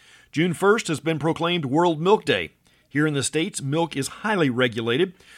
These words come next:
The product we see on the shelf is also highly processed into a standard product.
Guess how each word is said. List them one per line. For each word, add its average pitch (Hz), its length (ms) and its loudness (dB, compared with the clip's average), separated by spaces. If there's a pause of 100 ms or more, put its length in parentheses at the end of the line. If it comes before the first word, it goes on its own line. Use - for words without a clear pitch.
The 127 100 -8
product 175 360 2
we 190 120 0
see 180 220 0
on 160 80 2
the 143 80 0
shelf 156 400 -2
is 156 160 -4
also 170 520 0
highly 120 420 -4
processed 156 720 0
into 135 360 -4
a 113 140 -6
standard 104 480 -4
product. 123 460 2